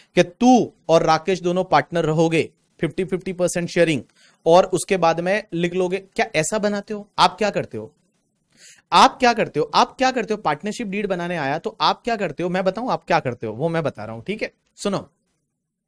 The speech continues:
आप क्या करते हो कि आपके ऑफिस में सर्वर पे एक फोल्डर है जिसमें कुछ फॉर्मेट डाले हुए हैं, कुछ फॉर्मेट डाले हुए हैं और उस फॉर्मेट को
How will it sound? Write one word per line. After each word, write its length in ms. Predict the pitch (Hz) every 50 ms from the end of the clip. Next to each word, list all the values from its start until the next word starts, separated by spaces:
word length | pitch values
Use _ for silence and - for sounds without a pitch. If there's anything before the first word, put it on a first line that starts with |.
| _ _
आप 160 | - 165 165 170
क्या 120 | 202 202
करते 220 | 175 139 110 135
हो 80 | 147 180 214 - _ _ _ _ _ _ _ _ _ _ _ _ _ _ _ _ _ -
कि 60 | 214 220 220
आपके 480 | 170 170 180 180 - _ - 254 262 277 294 - - _ _ _ _ _ _ -
ऑफिस 440 | 175 175 185 180 - 240 226 - -
में 280 | 160 147 151 185 - - -
सर्वर 540 | - - - - 196 185 190 185 240 240 233
पे 200 | 226 214 143 139 156 185 - _ _ -
एक 140 | 107 - - -
फोल्डर 360 | - 151 160 170 170 190 170 123
है 120 | 113 104 - _ _ _ _ _ _ _
जिसमें 420 | 151 147 165 190 185 196 214 254 240
कुछ 200 | 254 262 226 - - - -
फॉर्मेट 420 | 160 160 160 170 185 214 220 196
डाले 240 | 165 143 131 123 123
हुए 240 | 117 110 107 104 101
हैं, 140 | 104 113 - _ _ _ _ _ - _ _ _ _ _ - - - _ _ -
कुछ 200 | 247 277 - - -
फॉर्मेट 340 | 208 180 170 175 202 233 240
डाले 240 | 202 190 170 160 165
हुए 260 | 151 147 143 139 135
हैं 240 | 147 170 202 - _ -
और 120 | 196 214 233
उस 100 | 247 - - - - - -
फॉर्मेट 520 | 156 156 165 170 185 196 226 233 226 -
को 180 | - 262 269